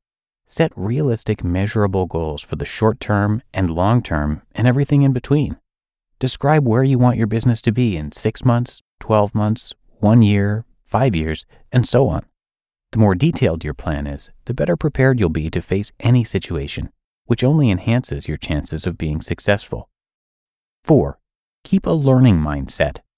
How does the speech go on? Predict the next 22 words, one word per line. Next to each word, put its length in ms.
Industries 540
change, 580
technology 640
evolves, 640
and 240
successful 540
freelancers 760
continue 500
to 120
learn 460
through 220
courses, 840
webinars, 760
books, 480
videos, 560
and 200
even 240
coaching. 440
Capitalize 560
on 80
your 100
strengths 480